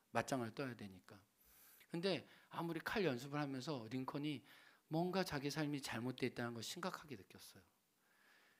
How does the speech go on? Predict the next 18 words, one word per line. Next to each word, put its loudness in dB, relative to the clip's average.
내가 8
원하는 2
결과가 -2
아닌 0
방식으로 0
나와 6
그와 2
함께 0
같이 -2
망가져가고 2
있다는 2
인식이 2
자기 -2
안에 0
들었습니다. -10
저 -8
사진에 -2
보이지만 -10